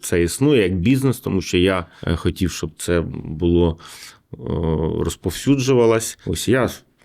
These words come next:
почав задумуватись це як над бізнесом, почав на-, наблюдати за дітьми, і за їх розвитком. Я побачив, що діти, скажімо так, е, дисципліна б'є талант. Да? Тобто талановиті,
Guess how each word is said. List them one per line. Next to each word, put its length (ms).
почав 300
задумуватись 920
це 240
як 300
над 160
бізнесом, 800
почав 360
на-, 260
наблюдати 760
за 160
дітьми, 580
і 120
за 200
їх 200
розвитком. 540
Я 120
побачив, 520
що 400
діти, 600
скажімо 460
так, 320
е, 260
дисципліна 640
б'є 200
талант. 720
Да? 140
Тобто 420
талановиті, 960